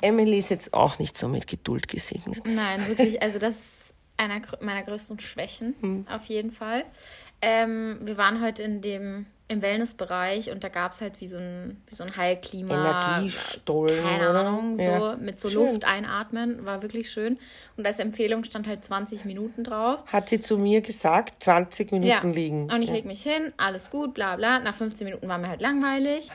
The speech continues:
Speaker 1: <laughs>
Speaker 2: Und ich spring auf und sag, "Ja, ich will jetzt gehen." <laughs> "Gehen wir."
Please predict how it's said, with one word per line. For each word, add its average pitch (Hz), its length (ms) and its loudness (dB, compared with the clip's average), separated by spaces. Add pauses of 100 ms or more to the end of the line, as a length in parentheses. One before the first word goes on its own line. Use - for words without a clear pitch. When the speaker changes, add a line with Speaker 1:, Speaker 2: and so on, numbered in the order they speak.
(100)
Speaker 1:
<laughs> 247 100 2 (600)
Speaker 2:
Und 247 460 6 (720)
ich 254 140 4
spring 220 260 0
auf 247 260 6
und 254 120 2
sag, 247 200 6
"Ja, 240 240 6
ich 233 140 -4
will 226 80 8
jetzt 220 140 -6
gehen." 190 260 -2
<laughs> - 1000 0
"Gehen 226 220 6
wir." 165 160 -2